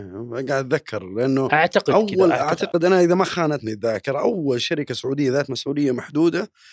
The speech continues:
Speaker 1: إذا ما خانتني الذاكرة، م-، إنه، آه، حسن، أحمد حسن فتيح، العم أحمد حسن فتيح.
Speaker 2: يمكن،
Speaker 1: أعتقد.
Speaker 2: يمكن جايز.
Speaker 1: إيه.
Speaker 2: لكن، لكن أنا
Speaker 1: شركة
Speaker 2: أقول لك
Speaker 1: ذات
Speaker 2: في
Speaker 1: مسؤولية
Speaker 2: شركات،
Speaker 1: محدودة يعني.
Speaker 2: في شركات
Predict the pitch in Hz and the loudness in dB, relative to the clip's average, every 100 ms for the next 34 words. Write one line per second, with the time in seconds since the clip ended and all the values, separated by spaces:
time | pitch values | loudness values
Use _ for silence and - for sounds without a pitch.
0 | - _ 123 165 185 - 165 160 135 107 | -20 _ -4 -2 0 0 0 0 -2 -4
1 | 101 92 123 123 170 175 - - - _ | -6 -8 -6 -4 -4 -8 -16 -20 -20 _
2 | - - - - _ _ _ - - _ | -16 -12 -12 -16 _ _ _ -20 -20 _
3 | _ _ _ _ - 147 143 135 110 - | _ _ _ _ -2 2 2 0 -2 -10
4 | - - - - - - 101 90 80 - | -20 -20 -20 -16 -14 -8 -6 -6 -10 -14
5 | 69 - - - 127 - - - 135 127 | -14 -16 -16 -20 -20 -14 -8 -4 -4 -4
6 | - 139 123 - 127 113 113 120 92 104 | -6 -8 -8 -8 -8 -8 -6 -6 -6 -10
7 | 101 - 101 - 107 104 98 104 - _ | -10 -12 -18 -14 -12 -12 -12 -14 -16 _
8 | _ _ _ _ _ - 165 147 135 131 | _ _ _ _ _ 0 2 2 0 -4
9 | 107 135 147 - 107 - 139 127 104 - | -4 0 0 0 -4 2 4 4 0 -8
10 | - - - - 113 - 120 92 120 - | -16 -20 -10 0 0 0 -2 0 -2 0
11 | 117 143 156 131 127 127 131 131 113 120 | 2 4 4 2 2 0 2 2 4 2
12 | 120 110 95 92 92 - 107 - 110 104 | 2 -2 -4 -8 -4 0 -2 0 0 0